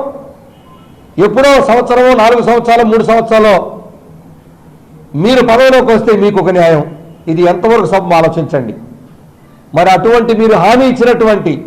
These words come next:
ఆ సిపిఎస్ రద్దుని మీరే చెప్పారు, అన్యాయం, దుర్మార్గం. పదిహేను వందలు, రెండు వేలతో వాళ్ళు పెన్షన్ ఏ విధంగా తీసుకొని బతుకుతారు? కాబట్టి మేము రాగానే మీ యొక్క పాత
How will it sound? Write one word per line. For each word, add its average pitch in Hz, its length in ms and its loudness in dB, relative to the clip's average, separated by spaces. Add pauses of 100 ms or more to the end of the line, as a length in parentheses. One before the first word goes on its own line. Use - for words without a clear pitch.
(420)
ఆ 196 40 2 (120)
సిపిఎస్ 254 520 0
రద్దుని 233 300 0 (760)
మీరే 226 240 2 (100)
చెప్పారు, 190 400 0 (560)
అన్యాయం, 233 440 2 (560)
దుర్మార్గం. 233 560 2 (520)
పదిహేను 226 360 2
వందలు, 247 260 2
రెండు 233 200 0
వేలతో 254 300 2 (520)
వాళ్ళు 226 260 2
పెన్షన్ 247 340 0
ఏ 247 120 4
విధంగా 254 360 2
తీసుకొని 233 380 0
బతుకుతారు? 226 480 2 (440)
కాబట్టి 247 440 2 (500)
మేము 226 260 2
రాగానే 262 400 4 (640)
మీ 190 160 0
యొక్క - 160 -4 (840)
పాత 247 180 2